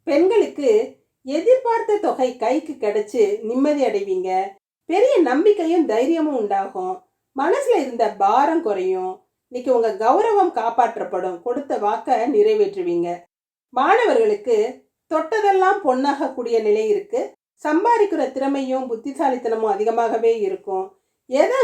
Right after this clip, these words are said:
செஞ்சாலும் சரிவர செஞ்சு லாபத்தை பெறுவீங்க. கையில காசு தங்குங்க. அவிட்ட நட்சத்திரக்காரங்க இன்னைக்கு ஹயக்ரீவரை வழிபட்டு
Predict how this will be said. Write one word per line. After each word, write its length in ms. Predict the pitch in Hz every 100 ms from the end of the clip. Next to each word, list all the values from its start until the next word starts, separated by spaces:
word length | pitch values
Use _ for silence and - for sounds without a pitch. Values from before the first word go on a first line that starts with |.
| -
செஞ்சாலும் 600 | 240 247 262 262 262 208 -
சரிவர 680 | _ 269 302 403 349 285 294 -
செஞ்சு 320 | 220 208 226 208 208
லாபத்தை 440 | 208 240 240 233
பெறுவீங்க. 460 | 214 196 190 190 202 370 - _ _ _ _
கையில 320 | 339 392 466 311 196 - _
காசு 400 | - 294 403 403
தங்குங்க. 560 | - 220 226 214 202 180 180 180 _ _ _ _ _ 226
அவிட்ட 300 | 262 508 539
நட்சத்திரக்காரங்க 840 | 440 320 302 285 254 240 208 214 233
இன்னைக்கு 340 | 208 208 208
ஹயக்ரீவரை 800 | 202 233 285 392 262 262 285 277 254
வழிபட்டு 460 | 208 202 196 220